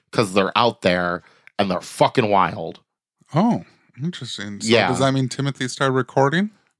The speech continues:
Speaker 1: Well, no, she was leaving him voicemails.
Speaker 2: Oh.
Speaker 1: Like, "Fuck you, you motherfucker, I'm coming back and I'm getting my, my shit," and blah, blah, blah, blah, blah. Like,
Speaker 2: <laughs>
Speaker 1: oh, yeah, it was crazy.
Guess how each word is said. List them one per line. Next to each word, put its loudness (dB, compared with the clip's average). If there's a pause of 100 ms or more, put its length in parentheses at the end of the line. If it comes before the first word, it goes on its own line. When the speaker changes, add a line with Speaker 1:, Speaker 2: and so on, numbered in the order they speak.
(140)
Speaker 1:
Well, 2
no, 4
she -2
was 0
leaving 2
him -6
voicemails. -4 (220)
Speaker 2:
Oh. 4
Speaker 1:
Like, 4 (120)
"Fuck 0
you, 0
you -2
motherfucker, 0
I'm 2
coming -2
back 2
and -4
I'm 0
getting -6
my, -6
my -4
shit," -6
and -12
blah, -2
blah, -4
blah, -4
blah, -4
blah. -4
Like, 0
Speaker 2:
<laughs> -20
Speaker 1:
oh, 4
yeah, 2
it -2
was -8
crazy. -10